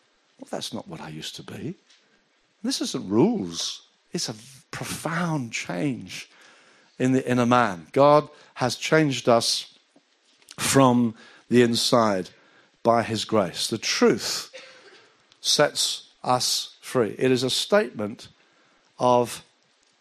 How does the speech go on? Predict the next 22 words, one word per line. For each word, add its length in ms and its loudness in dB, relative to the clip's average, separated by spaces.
fact. 680 -4
It's 140 -6
one 100 2
of 40 2
the 120 -4
great 300 2
things 320 -2
that 120 -2
Doctor 280 0
Martyn 420 2
Lloyd-Jones 580 2
brings 320 0
out 260 -2
in 100 -8
his 180 0
commentary 460 -2
in 60 0
Romans 320 -2
six, 480 -2
that 240 -14
too 380 4
often 380 -4